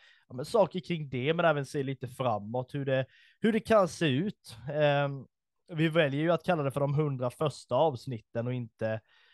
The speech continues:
att det på något sätt är slut efter. Eh, sen kommer vi komma till en punkt då vi ska plocka ut tre, eh, i alla fall grejer som, eh, ja, men vi har lite minnen från de här hundra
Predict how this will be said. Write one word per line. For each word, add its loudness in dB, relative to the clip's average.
att -4
det -10
på -4
något -4
sätt -8
är -4
slut -10
efter. -10
Eh, 0
sen -2
kommer 8
vi 0
komma 0
till -2
en -2
punkt -2
då -2
vi 0
ska 4
plocka -4
ut -2
tre, 0
eh, 2
i 2
alla 2
fall 0
grejer -2
som, 0
eh, -2
ja, -2
men 0
vi 2
har 6
lite -2
minnen -2
från 0
de -4
här 2
hundra 0